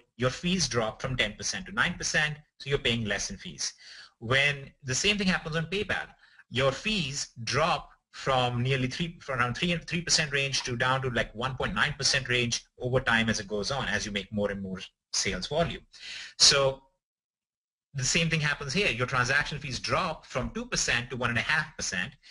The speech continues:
and then your upfront fees also drop from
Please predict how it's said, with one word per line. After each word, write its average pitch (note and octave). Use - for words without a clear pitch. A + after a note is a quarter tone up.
and D3
then E3+
your D#3+
upfront G3+
fees C3
also C#3+
drop A#2
from B2